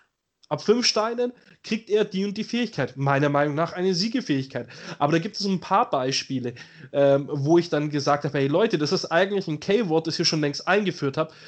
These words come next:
oder das halt zumindest vorhanden gewesen ist. Warum nutzt ihr das nicht weiter?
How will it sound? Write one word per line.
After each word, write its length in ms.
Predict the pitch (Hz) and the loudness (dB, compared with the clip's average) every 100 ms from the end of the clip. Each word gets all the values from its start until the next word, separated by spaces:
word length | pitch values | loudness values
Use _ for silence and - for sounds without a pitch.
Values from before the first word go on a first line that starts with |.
| 175 151 | -16 -2
oder 180 | 165 160 | 0 2
das 200 | 165 165 | 0 0
halt 180 | 143 | 0
zumindest 640 | - 143 165 190 170 - - 139 | 0 -2 -2 0 -2 -4 -12 -2
vorhanden 500 | 139 - 202 185 151 | -2 0 -2 -2 -6
gewesen 360 | 135 139 151 | -4 -4 -4
ist. 200 | 156 160 | -8 -2
Warum 360 | 170 175 175 170 | -2 -2 -4 -6
nutzt 540 | 185 170 175 208 220 214 | -8 -4 -2 -2 -2 -4
ihr 80 | |
das 180 | 190 185 | -2 0
nicht 240 | 190 180 165 | -2 -2 0
weiter? 440 | 208 269 120 | 0 0 -6